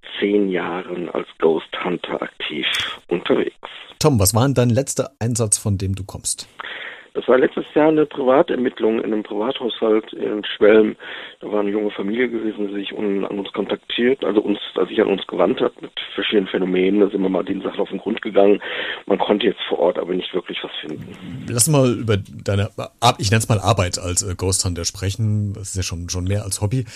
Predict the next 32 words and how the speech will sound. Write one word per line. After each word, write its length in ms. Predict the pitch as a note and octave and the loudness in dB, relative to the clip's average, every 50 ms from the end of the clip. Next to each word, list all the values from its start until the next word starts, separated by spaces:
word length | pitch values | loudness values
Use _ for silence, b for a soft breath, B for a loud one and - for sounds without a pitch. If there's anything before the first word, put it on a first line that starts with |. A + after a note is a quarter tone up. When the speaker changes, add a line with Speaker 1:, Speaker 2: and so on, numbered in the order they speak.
| B | B
Speaker 1:
Ja. 100 | - C3+ C#3+ - | 2 2 4 4
Speaker 2:
Wie, 160 | C#3+ C#3 B2+ | 2 2 2
wie 80 | C#3+ | 2
läuft 280 | C3 B2+ C3 C#3 C3+ - | 2 2 2 0 0 0
so 140 | - C#3 B2 | 0 2 2
ein 160 | A#2+ A#2+ B2 | 2 0 0
Einsatz 480 | - A2+ A2 A2+ A2 G2+ A2 - - - | -2 -2 -2 0 2 0 0 -2 -4 -8
ab? 60 | F2+ - | -4 -2
Wie 80 | G2 F#2 | -2 0
muss 280 | G2+ A2 A2+ - - | 0 0 0 0 0
man 140 | A2+ G#2 F#2+ | 0 0 0
sich 100 | G2+ G2 | 0 0
das 160 | - G2 - | -2 -2 -4
vorstellen? 640 | - - E2 E2 - - - D#2 C#2+ C#2+ D2+ - _ - A2+ | -4 -6 -8 -6 -6 -6 -8 -10 -12 -12 -16 -16 _ -6 -2
Speaker 1:
Ja, 120 | - - - E2+ F2 | 0 2 4 4 2
es 160 | - - - | 2 -2 0
fängt 220 | - G#2 F#2+ - | -2 -2 0 2
in 100 | G2 F#2 | 0 0
erster 300 | G2+ F#2+ G2 F#2 - A2+ | 4 2 2 2 2 0
Linie 240 | G#2 G#2+ G#2+ G#2+ G#2+ | 0 0 2 2 2
damit 320 | G#2 G#2 F#2+ G2 G2+ F#2+ - | 2 2 2 2 0 -2 -2
an, 320 | - G2+ G2+ G#2 G#2 F#2+ | 0 0 2 2 2 0
wenn 120 | G2 F#2+ | 0 0
wir 80 | F#2+ F#2 | 0 0
jetzt 120 | F2+ - | -2 -2
bei 100 | - F2+ | -4 -6
Privathaus 540 | - - - E2+ F2 G2 - - - - - - - | -4 -4 -4 0 2 2 2 2 0 -4 -4 -2 0
haben, 220 | A#2 A#2 A2+ A2 | -2 -2 0 0
nur 120 | G#2+ - - | -2 -2 -2
von 200 | - - F2+ F2 | -2 -6 -8 -6
Privathaushalten 840 | - - - - - - - C#3+ C3 - - - - - _ - G#2+ | -8 -10 -4 -2 -2 0 0 -2 -6 -4 -2 -2 -2 -2 _ -4 -4
reden, 400 | F#2+ G2 F#2+ G2+ G2+ G2 G2 F#2+ | 0 2 4 4 4 4 2 -4